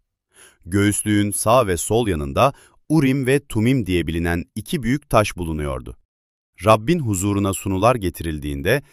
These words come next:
sağdaki taşın çevresinde bir ışık oluşursa bu Tanrı'nın onayını gösteriyordu. Sol taşın çevresindeki gölge ise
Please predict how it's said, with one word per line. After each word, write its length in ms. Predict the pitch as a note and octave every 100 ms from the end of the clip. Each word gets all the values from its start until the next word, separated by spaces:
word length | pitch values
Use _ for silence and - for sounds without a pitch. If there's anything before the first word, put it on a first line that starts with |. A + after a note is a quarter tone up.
| _
sağdaki 500 | - A2 G2 G#2 B2
taşın 320 | - G#2+ B2+ C3
çevresinde 640 | A2 G2+ G#2 - G#2 G#2+
bir 100 | A2 -
ışık 260 | G2 D#3 G#2+
oluşursa 600 | F2+ - D#3 - A#2+ - _ _ _
bu 220 | A2+ D3
Tanrı'nın 460 | - G#2 G2+ A2+ D3+
onayını 380 | G#2+ G#2 G2+ F#2+
gösteriyordu. 800 | D#2+ D2+ - D2+ D2+ B1+ - - _ _ _ _
Sol 260 | - A2 A2+
taşın 300 | G2 G2 F2+
çevresindeki 720 | F#2 F2 F2 - F2 - G2
gölge 340 | E2 D#2 D2+
ise 300 | C#2+ A2+ C3+